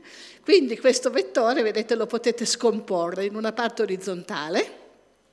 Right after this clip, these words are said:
che sarà, eh, il prodotto,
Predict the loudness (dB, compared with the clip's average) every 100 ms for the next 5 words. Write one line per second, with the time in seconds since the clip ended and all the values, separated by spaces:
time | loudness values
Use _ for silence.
0 | _ _ -20 -20 -20 -20 -20 -20 -20 _
1 | 0 2 4 6 4 4 -2 0 2 2
2 | 0 -6 -8 -2 0 2 0 0 2